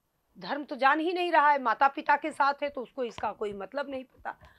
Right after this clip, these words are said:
लेकिन यही बालक आगे चलकर क्या होता है,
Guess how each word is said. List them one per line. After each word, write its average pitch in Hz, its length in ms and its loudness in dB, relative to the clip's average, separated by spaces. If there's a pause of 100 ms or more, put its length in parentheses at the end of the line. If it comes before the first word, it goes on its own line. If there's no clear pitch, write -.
(240)
लेकिन 370 400 4
यही 339 420 4
बालक 302 580 8 (360)
आगे 294 360 8
चलकर 349 380 4
क्या 302 240 6
होता 277 420 4
है, 202 240 -6